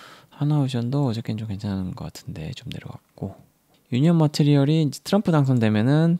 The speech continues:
또, 또 많이 움직일 겁니다. 이런 거 잘 보시면 좋겠죠. 그리고 이제 폴라리스 우노, 요거도 바이오 쪽 별로 안 좋아하긴 한데 약간 여기 셀로메드 느낌으로 좀 보고 있습니다.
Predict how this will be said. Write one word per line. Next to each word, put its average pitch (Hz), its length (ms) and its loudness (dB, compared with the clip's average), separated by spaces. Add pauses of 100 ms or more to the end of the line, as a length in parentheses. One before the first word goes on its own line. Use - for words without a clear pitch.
(140)
또, 92 380 0 (320)
또 - 320 -8
많이 113 280 -6
움직일 101 280 -6
겁니다. 90 500 -8
이런 113 140 -8
거 - 60 -10
잘 - 180 -10
보시면 107 340 -12
좋겠죠. - 460 -8 (920)
그리고 123 280 -4
이제 113 320 -4
폴라리스 196 760 0
우노, 120 280 0
요거도 143 720 4 (340)
바이오 135 240 2
쪽 - 120 -14
별로 123 160 0
안 95 100 2
좋아하긴 123 300 -2
한데 123 600 0 (560)
약간 160 460 -2
여기 135 260 2
셀로메드 185 640 2
느낌으로 101 640 0
좀 95 160 -4
보고 101 220 -6
있습니다. 92 540 -6